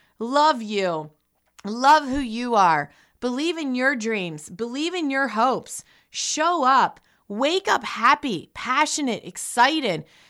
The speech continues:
Put your lipstick on. Make sure it glitters and sparkles and tastes like something amazing. For me, it's peppermint and I love it. And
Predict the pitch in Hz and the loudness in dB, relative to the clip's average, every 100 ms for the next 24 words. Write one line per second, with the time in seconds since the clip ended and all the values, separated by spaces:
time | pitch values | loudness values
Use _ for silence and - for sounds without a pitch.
0 | _ _ - 415 392 359 320 359 - - | _ _ -4 -2 0 -2 0 -2 -4 -6
1 | 349 - 240 196 147 - 240 311 330 - | -4 2 4 4 0 -8 -4 -2 -2 0
2 | 415 349 208 208 277 359 330 196 - 220 | 0 0 -4 -2 0 2 0 0 -4 -6
3 | 214 - - 277 311 370 277 214 175 - | -6 -8 -6 0 0 0 0 0 -4 -12
4 | - - 269 262 - 311 381 294 - - | -20 -8 -6 -6 -8 -4 -4 -6 -10 -10
5 | 247 269 247 - 285 330 359 311 254 233 | -2 -2 -2 -8 -8 -4 -2 0 0 0
6 | 302 339 254 202 147 - 233 233 277 349 | -2 0 0 0 -2 -6 -6 -4 -4 -4
7 | - 202 196 - 269 - 208 170 - 170 | -6 -10 -14 -8 -8 -6 -6 -8 -8 -8
8 | 170 180 226 277 180 - _ - - - | -8 -6 -2 0 0 -2 _ -20 -20 -20
9 | _ - 320 | _ 2 2